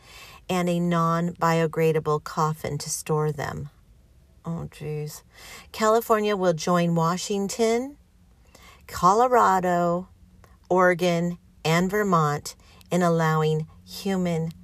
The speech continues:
composting. Washington, Colorado, Oregon,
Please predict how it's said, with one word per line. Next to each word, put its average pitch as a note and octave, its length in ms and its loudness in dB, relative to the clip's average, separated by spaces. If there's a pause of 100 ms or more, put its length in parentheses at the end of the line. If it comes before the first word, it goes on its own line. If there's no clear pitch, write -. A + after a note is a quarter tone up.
(520)
composting. D#3+ 920 -6 (2250)
Washington, G3+ 920 0 (300)
Colorado, E3+ 1000 2 (360)
Oregon, A3 460 6